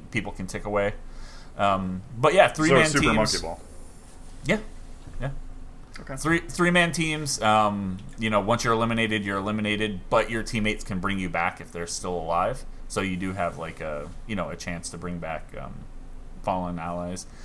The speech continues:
Speaker 1: And instead of it being, like, a ring of fire that's coming in, the world's, like, dematerializing.
Speaker 2: Mm.
Speaker 1: So it has, like, uh, it just takes out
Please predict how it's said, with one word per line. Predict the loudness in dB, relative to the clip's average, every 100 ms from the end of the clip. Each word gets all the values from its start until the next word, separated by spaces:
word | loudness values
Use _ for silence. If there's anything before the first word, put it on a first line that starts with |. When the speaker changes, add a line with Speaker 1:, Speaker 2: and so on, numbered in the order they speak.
| -14 -14 -4
Speaker 1:
And | -2
instead | 2 6 6
of | 6
it | 2
being, | 2 4
like, | 4
a | 4
ring | 4 4 4
of | 2 0 -4 -6
fire | 6 8 10 6
that's | 4 2 2
coming | 2 2
in, | 2 0 -4 -10 -4
the | 0
world's, | 4 6 4 4
like, | 2 2 -2 -2
dematerializing. | -2 0 -2 -2 -2 -2 -4 -6 -8 -10 -10 -12 -14 -14 -12 -6
Speaker 2:
Mm. | -2 -2 -2 -6 -12 -12 0
Speaker 1:
So | 8 8
it | 8 4 2 6
has, | 6 6 0
like, | 2 2 2
uh, | 2 2 0
it | -4
just | -2 0
takes | 0 2 4
out | 2 2